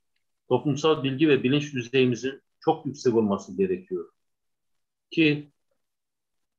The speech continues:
torunlarımıza gerçekten her yönüyle mamur bir ülke bırakalım. Umut ediyoruz, diliyoruz. Ve inşallah anlattıklarınız kıssadan hisse niteliğinde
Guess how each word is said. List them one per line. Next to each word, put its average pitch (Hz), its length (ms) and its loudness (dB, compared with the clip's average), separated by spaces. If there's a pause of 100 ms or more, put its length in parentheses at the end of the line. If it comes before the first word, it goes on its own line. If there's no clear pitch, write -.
(120)
torunlarımıza 135 640 2
gerçekten 123 840 0 (100)
her 151 160 2
yönüyle 117 500 2
mamur 127 760 0 (440)
bir 123 120 0
ülke 113 340 0
bırakalım. 90 500 -4 (1500)
Umut 175 240 6
ediyoruz, 120 500 2
diliyoruz. 98 640 -2 (800)
Ve 143 140 4
inşallah 139 520 0
anlattıklarınız 123 1000 0 (1160)
kıssadan 151 480 2
hisse 147 280 0
niteliğinde 113 800 0